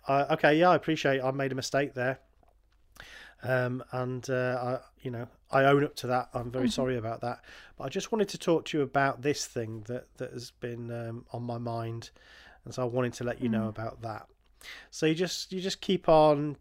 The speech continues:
Speaker 1: kind of talking about the thing that it is that, that you really need to talk about.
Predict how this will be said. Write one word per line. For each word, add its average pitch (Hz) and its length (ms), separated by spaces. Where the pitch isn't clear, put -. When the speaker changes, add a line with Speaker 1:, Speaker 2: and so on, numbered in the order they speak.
Speaker 1:
kind 151 180
of 139 300
talking 151 300
about 135 260
the 120 80
thing 131 480
that 120 160
it 123 80
is 120 280
that, 120 260
that 123 140
you 123 140
really 120 240
need 117 240
to - 100
talk 120 280
about. 110 300